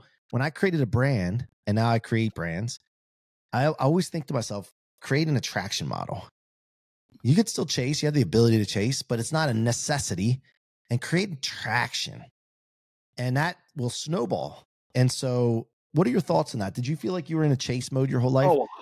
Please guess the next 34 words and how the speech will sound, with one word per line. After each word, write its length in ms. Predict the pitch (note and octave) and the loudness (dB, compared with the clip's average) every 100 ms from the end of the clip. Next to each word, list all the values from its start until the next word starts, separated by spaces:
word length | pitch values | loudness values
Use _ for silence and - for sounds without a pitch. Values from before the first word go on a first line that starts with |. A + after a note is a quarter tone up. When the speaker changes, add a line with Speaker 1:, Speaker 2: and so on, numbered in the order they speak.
| - | -8
Speaker 2:
a 40 | |
hundred 280 | C3 E3 E3+ | -4 -2 -2
percent. 440 | C3+ B2 - D3 C3+ | -2 -2 0 0 -2
And 100 | A#2+ | -2
my 120 | A2+ | -2
partner 340 | - C3+ C#3 | 0 0 2
and 120 | B2+ | 0
I 100 | B2 | 0
in 80 | B2 | 0
the 60 | A2+ | -2
business 340 | A#2 A#2+ A#2+ | -4 -4 -4
now 140 | A#2+ A#2 | -4 -2
talk 240 | A#2 A2+ | -4 -2
about 140 | A2+ | -4
attraction 440 | G#2+ - A2+ - G#2+ | -4 -2 -4 -4 -8
all 120 | G#2+ | -6
the 80 | G#2+ | -8
time. 360 | A#2+ A2+ E2+ - - - _ | -8 -8 -10 -16 -20 -20 _
I 60 | C3 | -2
have 80 | C#3+ | -2
a 40 | |
sales 300 | C3+ C3+ C#3 | -4 -6 -6
call 180 | - D3 | -6 -4
with 120 | C#3+ | -4
someone. 340 | D3+ D3+ D3+ D3+ _ _ - | -4 -4 -6 -8 _ _ -8
If 140 | B2+ | -2
they 80 | C3 | 0
say 200 | - C#3 | 0 0
no 200 | A#2+ B2+ | 2 2
or 100 | C3 | 2
maybe, 460 | A#2 B2+ D3 D3+ - _ _ | 0 0 0 -2 -8 _ _
I'm 160 | B2 A#2+ | -2 0
like, 200 | A2+ G#2 | 0 -2
"Okay, 380 | A#2+ C3+ B2 | -2 0 -2